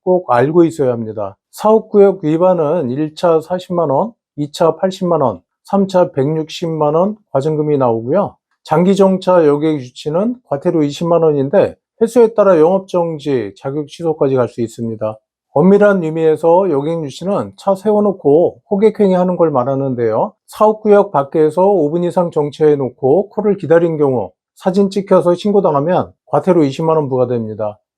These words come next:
손님이 타는 것까지 찍히면 사업구역 외 영업으로 과징금 사십만 원입니다.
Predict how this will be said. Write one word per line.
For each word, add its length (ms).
손님이 440
타는 260
것까지 400
찍히면 640
사업구역 720
외 360
영업으로 720
과징금 420
사십만 540
원입니다. 640